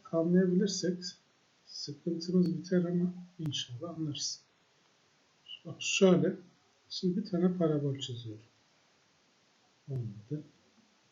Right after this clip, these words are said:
Bir daha çiziyorum. Şimdi burası eksi dört, burası eksi iki,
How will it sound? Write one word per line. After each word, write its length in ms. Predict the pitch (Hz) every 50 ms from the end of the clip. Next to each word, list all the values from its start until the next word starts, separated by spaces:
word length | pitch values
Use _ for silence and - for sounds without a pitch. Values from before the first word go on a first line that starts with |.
| _ _ _ _ _ _ _ _ _ _ _ _ _ _ _ _ _ _ -
Bir 120 | 165 135 -
daha 240 | 131 120 117 117 117
çiziyorum. 680 | - - - - - - 117 110 113 120 147 139 - - _ _ _ _ _ _ _ _ _ _ _ _ _ _ _ _ _ _ _ _ _ _ _ _ _ _ _ _ _ _ _ _ _ _ _ _ _ _ _ _ _ _ _ _ _ _ _ _ _ _ _ _ _ _
Şimdi 140 | - 190 180
burası 400 | 220 214 185 - - 160 139 143
eksi 360 | 139 139 - - 180 175 -
dört, 480 | 175 175 185 185 - - - - - _ _ _ _ _ _ _ _ _ -
burası 360 | 185 170 139 - - 151 143
eksi 260 | 139 - - - 165
iki, 460 | 143 131 - - 175 180 180 175 -